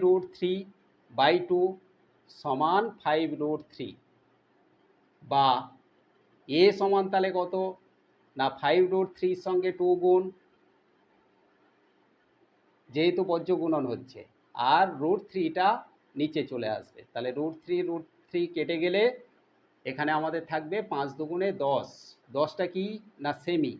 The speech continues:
এই দশটা হলো এর মান। এর মান আমরা কি ধরেছিলাম? না, সমবাহু ত্রিভুজের প্রতিটি বাহুর দৈর্ঘ্য। এবারে আমরা লিখব যে সমবাহু ত্রিভুজের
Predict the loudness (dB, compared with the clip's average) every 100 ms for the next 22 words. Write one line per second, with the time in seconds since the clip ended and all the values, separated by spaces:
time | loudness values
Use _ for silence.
0 | -16 _ _ -8 -2 0 0 0 0 0
1 | 0 -2 2 4 4 2 -2 -6 -10 _
2 | _ _ 0 0 2 2 0 0 -2 0
3 | -2 -2 -2 -2 0 2 2 0 0 2
4 | 0 -2 -4 0 0 0 -4 -6 -6 -4
5 | -4 -4 -10 -8 -8 -4 -4 -2 -4 -4
6 | -4 -4 -6 -12 -14 _ _ -2 4 6
7 | 6 4 4 6 4 2 2 2 -2 -12
8 | _ _ _ _ _ _ _ _ -4 -4
9 | -4 -2 2 4 2 0 0 0 0 -6
10 | _ _ _ _ _ _ _ _ _ _
11 | _ _ _ _ _ _ 0 2 2 0
12 | 0 2 2 0